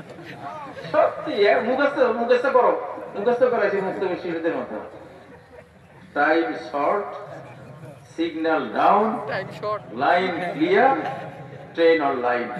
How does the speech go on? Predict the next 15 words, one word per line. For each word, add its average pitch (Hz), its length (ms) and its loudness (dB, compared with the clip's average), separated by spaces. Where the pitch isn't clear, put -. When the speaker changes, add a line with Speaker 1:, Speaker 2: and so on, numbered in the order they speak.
Speaker 1:
খুব 294 280 0
খুশি, 233 260 0
যাক, 185 260 4
আমি 151 320 -2
হুজুর 160 260 -2
পাইছি। 143 320 -2
বছর 311 340 4
যায় 262 180 6
নাই, 160 220 0
বছর, 320 360 2
বছর 339 360 0
যাওয়ার 285 300 2
আগে 247 280 6
আল্লাহর 185 260 4
রহমতে 143 480 -2